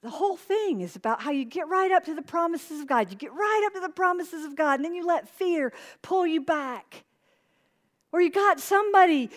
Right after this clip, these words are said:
who's, who's helping you get there, and you look at that person and constantly saying, "Where's my food? Where's my water? W-, w-, why did you even bring us out here? Were there not graves enough for us back in Egypt?"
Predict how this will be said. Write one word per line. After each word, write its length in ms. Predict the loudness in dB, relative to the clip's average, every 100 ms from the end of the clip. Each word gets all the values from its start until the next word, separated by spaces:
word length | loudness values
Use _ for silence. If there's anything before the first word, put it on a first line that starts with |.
| -4
who's, 340 | 4 4 4 -4 -18 0
who's 200 | 2 2
helping 560 | 6 6 8 6 4 4
you 180 | 4
get 340 | 4 6 6 6
there, 360 | 4 6 4 0 -2
and 140 | 2 4
you 160 | 4
look 160 | 2 0
at 160 | 0
that 280 | 4 6 6 6
person 380 | 4 4 0
and 180 | 0 0 -4 -14 -8
constantly 680 | 4 6 6 0 -2 -2
saying, 300 | 2 2 2
"Where's 320 | 6 8 8 6
my 180 | 4 4
food? 440 | 6 4 6 4
Where's 300 | 6 6 4 6
my 180 | 6
water? 520 | 8 10 10 10 6 0 -8 -10
W-, 220 | -8 -8
w-, 340 | -6 -4 -2 8
why 400 | 12 12 12 8
did 120 | 6
you 120 | 6
even 240 | 6 4
bring 260 | 4 4 6
us 180 | 4 8
out 260 | 8 8 6
here? 260 | 4 2 0 2
Were 120 | 4
there 100 | 8
not 260 | 8 8 6
graves 440 | 10 10 10 4 4
enough 240 | 6 6
for 200 | 4 4
us 220 | 6 6 6
back 320 | 6 6 4
in 100 | 0
Egypt?" 680 | 0 -2 -4 -6 -8 -16